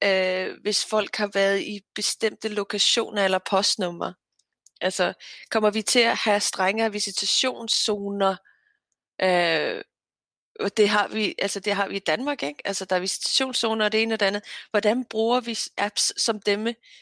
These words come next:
s-, øh, der bliver udviklet i Danmark og i Island, til at på andre måder influere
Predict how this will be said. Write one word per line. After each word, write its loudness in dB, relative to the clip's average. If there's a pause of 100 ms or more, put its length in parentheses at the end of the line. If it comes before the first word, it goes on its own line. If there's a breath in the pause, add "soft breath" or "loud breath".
(100)
s-, -8 (220)
øh, 0
der 4 (100)
bliver 0
udviklet -2
i -4
Danmark -2
og -2
i 0
Island, 0 (360 loud breath)
til 2
at 4
på 0 (120)
andre -2
måder -2 (240)
influere -2